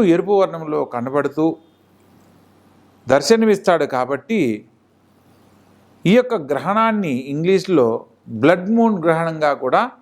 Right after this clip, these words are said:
పేర్కొనడం జరుగుతుంది. ప్రస్తుత కాలంలో మనం గ్రహణానికి సంబంధించి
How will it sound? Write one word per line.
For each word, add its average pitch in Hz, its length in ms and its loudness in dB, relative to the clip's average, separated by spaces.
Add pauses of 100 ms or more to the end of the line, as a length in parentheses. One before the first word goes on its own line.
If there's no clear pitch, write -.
(180)
పేర్కొనడం 156 640 -2
జరుగుతుంది. 110 500 0 (1900)
ప్రస్తుత 247 280 2 (140)
కాలంలో 190 420 -2 (800)
మనం 247 180 0 (140)
గ్రహణానికి 226 640 -2
సంబంధించి 180 920 -2